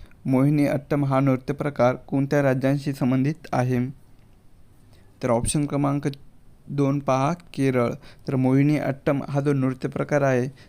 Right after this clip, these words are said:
तर तो केरळ या राज्यांशी संबंधित असलेला लोकनृत्य प्रकार आहे.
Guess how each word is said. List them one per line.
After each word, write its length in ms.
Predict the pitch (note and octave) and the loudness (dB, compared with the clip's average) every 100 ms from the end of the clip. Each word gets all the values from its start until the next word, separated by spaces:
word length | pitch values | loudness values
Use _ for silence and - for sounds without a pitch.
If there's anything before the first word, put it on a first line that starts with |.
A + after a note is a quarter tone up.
| - | -6
तर 80 | D3 | -6
तो 300 | C#3 D3 C#3+ - | -2 -4 -4 -2
केरळ 300 | C#3 D3+ D3 | 0 0 0
या 180 | D3 C#3 | 2 2
राज्यांशी 460 | C3+ C3+ C#3 C#3 D3 | 2 0 -2 -2 -4
संबंधित 460 | C#3+ C3 C3+ C#3+ C#3+ - | -2 -2 0 -2 -4 -10
असलेला 480 | - C#3 C3+ C3+ D3 - - - - - - | -6 -2 2 2 0 -10 -20 -20 -20 -20 -6
लोकनृत्य 600 | B2+ C#3+ C#3+ C#3 C3 C3 | 2 2 2 0 0 -2
प्रकार 420 | B2+ C3 C3 C3 F3 - - | -2 -2 0 -2 -2 -8 -6
आहे. 360 | C3 C3 B2 | -2 0 0